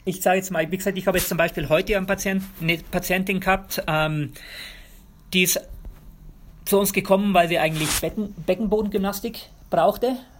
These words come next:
Und da habe ich dann gesagt, das ist jetzt was, wo wir uns nicht spezialisieren drauf. Ich kenne einen anderen Physiotherapeut, eine andere Physiotherapeutin hier, die spezialisiert sich da drauf. Da hat sie, ähm,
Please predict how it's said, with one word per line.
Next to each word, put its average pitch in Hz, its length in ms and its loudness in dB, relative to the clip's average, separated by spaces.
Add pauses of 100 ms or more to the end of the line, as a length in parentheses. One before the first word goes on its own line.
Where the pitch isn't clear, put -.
(680)
Und 175 840 2
da 175 100 6
habe 170 180 2
ich - 100 -10
dann 190 120 0
gesagt, 190 260 -2
das 175 120 -2
ist 180 120 0
jetzt 175 160 -2
was, 170 220 2
wo 160 100 -2
wir 175 120 0
uns 170 140 -2
nicht - 380 -6 (200)
spezialisieren 175 760 0
drauf. 226 400 2
Ich - 100 -10
kenne 170 200 0
einen 160 100 -4
anderen 160 240 -2
Physiotherapeut, 208 720 0 (400)
eine 160 160 -2
andere 170 220 -4
Physiotherapeutin 202 840 -2
hier, 214 280 -2 (360)
die 170 80 0
spezialisiert 160 680 -2
sich 196 140 -8
da 196 140 2
drauf. 196 360 0 (380)
Da 139 100 2
hat 160 180 2
sie, 156 320 0 (360)
ähm, 147 480 0